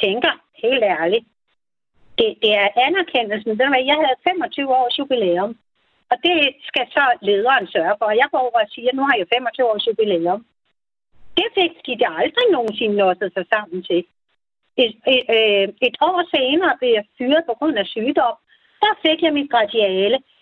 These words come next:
men Københavns Kommune inviterer jo, øh, deres ansatte, når de har været der i femogtyve år, så bliver de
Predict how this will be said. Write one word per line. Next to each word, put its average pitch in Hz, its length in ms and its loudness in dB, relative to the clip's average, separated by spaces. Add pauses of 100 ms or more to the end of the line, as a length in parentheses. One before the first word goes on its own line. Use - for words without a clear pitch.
(160)
men 220 120 2 (220)
Københavns 302 500 0
Kommune 330 380 2 (100)
inviterer 226 500 0 (120)
jo, 208 80 0 (200)
øh, 185 140 2 (720)
deres 208 180 -2 (140)
ansatte, 269 520 0
når 214 100 2
de 233 100 0
har 202 120 2
været 262 140 2
der 285 100 -2
i - 100 -12
femogtyve 247 560 0
år, 208 60 -6 (140)
så 311 120 2
bliver 370 200 2
de 240 80 2